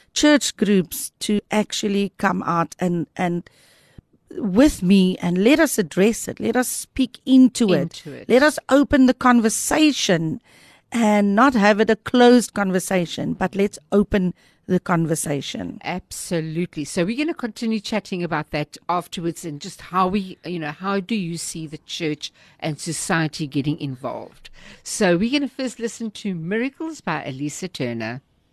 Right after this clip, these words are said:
Speaker 2: Good afternoon and welcome to my program called Rise. It's Renette Myberg, and we need to just remind you that we're talking about a very sensitive,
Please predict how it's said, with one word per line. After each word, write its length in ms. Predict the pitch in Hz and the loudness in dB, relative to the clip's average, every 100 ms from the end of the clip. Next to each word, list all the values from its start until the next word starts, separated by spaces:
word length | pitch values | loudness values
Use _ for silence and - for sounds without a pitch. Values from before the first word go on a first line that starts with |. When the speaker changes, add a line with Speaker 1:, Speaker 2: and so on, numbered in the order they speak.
| _ _ _ _ _ - | _ _ _ _ _ -6
Speaker 2:
Good 140 | 180 | 0
afternoon 720 | 180 - - 196 233 233 233 - | 0 0 -2 -2 0 -2 -4 -4
and 400 | 175 165 160 160 | -4 -4 -6 -6
welcome 680 | 190 202 - 233 214 214 208 - - - - | -2 -2 -4 -6 -6 -8 -12 -14 -16 -16 -18
to 120 | 165 | -14
my 120 | 156 | -14
program 420 | - 202 190 190 | -6 -4 -2 -4
called 320 | 185 170 160 170 | -6 -8 -8 -6
Rise. 420 | 170 190 202 - | -4 -2 -4 -8
It's 140 | 143 - | -14 -12
Renette 340 | 160 165 - | -10 -10 -8
Myberg, 640 | 160 175 190 214 214 208 - - - - - | -6 -4 0 2 2 0 -6 -20 -20 -20 -12
and 380 | 185 170 165 - | -8 -8 -10 -10
we 200 | 190 214 | -6 -4
need 200 | 196 185 | -4 -6
to 120 | - | -12
just 300 | - 165 - | -12 -12 -10
remind 420 | 165 156 151 147 151 | -8 -6 -4 -6 -8
you 120 | 147 | -10
that 180 | 143 156 | -8 -10
we're 80 | |
talking 460 | 143 175 151 170 151 | -10 -10 -10 -8 -8
about 260 | 147 139 139 | -6 -8 -8
a 80 | |
very 320 | 131 151 165 180 | -6 -2 -2 -2
sensitive, 760 | - 180 - 175 170 175 175 | -4 -8 -8 -10 -8 -10 -12